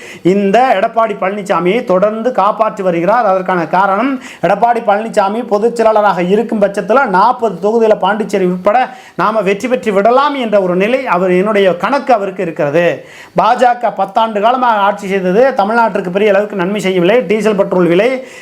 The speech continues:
அ, கேஸ் சிலிண்டர் விலை, விலையை, விலைவாசி ஏற்றம், கச்சத்தீவை திருப்பி கொடுக்கவில்லை, நீட்டு பிரச்சனை, இதையெல்லாம் ஒரு, வைத்து ஒரு அரசியல் செய்து கிறிஸ்தவ, முஸ்லீம் ஓட்டுகள் நமக்கு இருக்கிறது. கம்யூனிஸ்ட், காங்கிரஸ், விடுதலை சிறுத்தை கட்சிகள், இரண்டு கம்யூனிஸ்ட் கட்சிகள்,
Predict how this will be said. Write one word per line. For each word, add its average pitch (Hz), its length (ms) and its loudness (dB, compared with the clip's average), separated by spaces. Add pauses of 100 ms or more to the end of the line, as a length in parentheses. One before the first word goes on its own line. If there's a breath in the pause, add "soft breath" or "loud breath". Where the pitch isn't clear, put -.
(160 loud breath)
அ, 180 280 0
கேஸ் 226 300 0
சிலிண்டர் 202 300 0
விலை, 220 360 0
விலையை, 208 500 2
விலைவாசி 202 480 0
ஏற்றம், 185 380 0
கச்சத்தீவை 202 460 0
திருப்பி 185 280 -2
கொடுக்கவில்லை, 170 440 2
நீட்டு 226 360 0
பிரச்சனை, 180 360 0 (360 loud breath)
இதையெல்லாம் 220 520 2
ஒரு, 220 200 0
வைத்து 208 280 0
ஒரு 196 120 2
அரசியல் 190 360 -2
செய்து 180 500 0 (200 loud breath)
கிறிஸ்தவ, 233 440 2
முஸ்லீம் 214 400 0
ஓட்டுகள் 190 280 0
நமக்கு 180 240 0
இருக்கிறது. 180 460 2
கம்யூனிஸ்ட், 214 500 -2
காங்கிரஸ், 196 440 2
விடுதலை 214 320 2
சிறுத்தை 190 260 0
கட்சிகள், 185 340 0
இரண்டு 208 240 0
கம்யூனிஸ்ட் 196 340 -2
கட்சிகள், 190 440 0